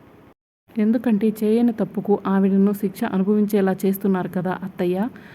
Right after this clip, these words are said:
అని సీత అనటంతో, "సీత పిచ్చి పిచ్చిగా మాట్లాడుకు, ఆ విద్యాదేవి టీచరే సుమతిని చంపింది" అని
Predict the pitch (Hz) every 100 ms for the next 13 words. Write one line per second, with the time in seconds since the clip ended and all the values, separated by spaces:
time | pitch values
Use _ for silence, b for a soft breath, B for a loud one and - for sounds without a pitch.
0 | B - 190 196 - 202 196 180 185 190
1 | 185 180 254 220 190 196 240 - 202 247
2 | 254 240 226 196 180 196 202 190 185 -
3 | 180 185 175 226 220 202 196 190 202 190
4 | 196 226 202 202 220 220 214 180 180 196
5 | 180 - B B B B 185 185